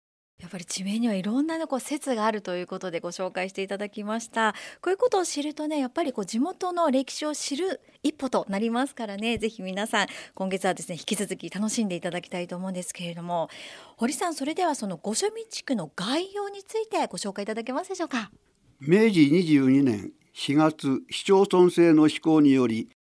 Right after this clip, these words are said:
Speaker 2: 葛原、菖蒲沢、用田、宮原、おそごう、内戻りの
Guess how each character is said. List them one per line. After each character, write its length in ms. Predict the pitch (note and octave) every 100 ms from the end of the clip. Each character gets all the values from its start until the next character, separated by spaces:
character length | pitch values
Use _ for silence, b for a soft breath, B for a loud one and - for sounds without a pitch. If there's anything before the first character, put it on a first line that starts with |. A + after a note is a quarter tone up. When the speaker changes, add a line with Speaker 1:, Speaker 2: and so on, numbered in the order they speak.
| -
Speaker 2:
葛 320 | - E3 G#3+
原、 340 | C3 G#2+ G#2 -
菖 360 | - D3+ F3+ F3+
蒲 120 | E3+
沢、 360 | C3 A2 G#2 - _
用 280 | B2+ C#3+ D3
田、 300 | C3 B2 - _
宮 300 | C3 C#3+ E3+
原、 380 | D#3 A#2 A2 - b b
お 100 | -
そ 200 | B2+ G3
ご 340 | F#3+ B2 F#2+ - b b b
う、 60 | B2+
内 160 | F3
戻 240 | F#3+ E3+ E3+
り 100 | D3+
の 240 | C#3 B2+